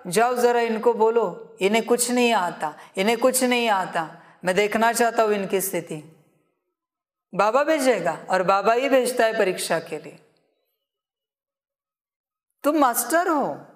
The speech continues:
उसमें एक्सपर्ट हो, चैंपियन हो उस चीज के,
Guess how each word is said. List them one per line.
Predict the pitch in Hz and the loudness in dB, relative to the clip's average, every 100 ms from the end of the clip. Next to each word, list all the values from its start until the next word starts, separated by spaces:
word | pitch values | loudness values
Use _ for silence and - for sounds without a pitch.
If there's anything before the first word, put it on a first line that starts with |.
| - | -4
उसमें | 196 - 240 | -4 -2 -4
एक्सपर्ट | 190 180 - - 269 294 285 | -4 -4 -6 0 0 2 0
हो, | 233 - - - _ _ _ _ | 0 -4 -12 -20 _ _ _ _
चैंपियन | - 202 202 247 269 285 | -4 -2 -2 0 0 0
हो | 277 262 | 0 0
उस | - - | -2 -2
चीज | 247 247 - | -2 -2 -2
के, | 254 202 160 - | 0 0 -4 -14